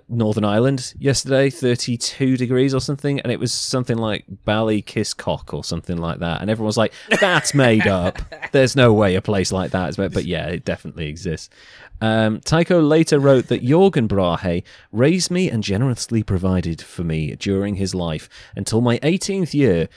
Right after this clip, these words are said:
Speaker 1: he always treated me as his own son and made me his heir. So basically, as soon as he was eighteen, he got kicked the fuck out of the house.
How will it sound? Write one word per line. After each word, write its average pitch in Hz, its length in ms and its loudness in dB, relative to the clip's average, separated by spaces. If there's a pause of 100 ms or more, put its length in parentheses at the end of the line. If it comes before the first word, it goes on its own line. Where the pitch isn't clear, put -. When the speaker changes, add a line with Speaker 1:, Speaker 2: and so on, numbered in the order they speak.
(160)
Speaker 1:
he 104 160 -2
always 120 300 4
treated 117 340 0
me 110 180 0
as 98 100 0
his 98 140 -2
own 139 280 2
son 123 400 0
and 90 240 -6
made 101 240 -2
me 107 80 -4
his 101 200 -6
heir. 85 220 -4
So 101 140 -4
basically, 117 400 -2
as 107 80 -2
soon 151 180 0
as 110 120 -2
he 98 80 -2
was 92 120 -2
eighteen, 82 340 -4
he 80 60 -8
got 78 160 -10
kicked - 220 -20
the - 40 -18
fuck - 300 -12
out 78 160 -6
of - 60 -14
the 71 80 -8
house. - 400 -10